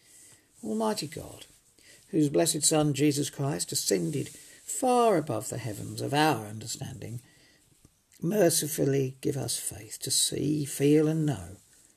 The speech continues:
that he abides with the church, now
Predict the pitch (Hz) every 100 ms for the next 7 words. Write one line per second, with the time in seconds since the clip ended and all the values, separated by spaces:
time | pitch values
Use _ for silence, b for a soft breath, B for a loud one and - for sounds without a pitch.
0 | b b _ _ - - - - 147 131
1 | 143 147 143 143 139 - 135 151 - -
2 | - - - - - - - _ _ _
3 | _ _ _ - 127 127 127 123 123 123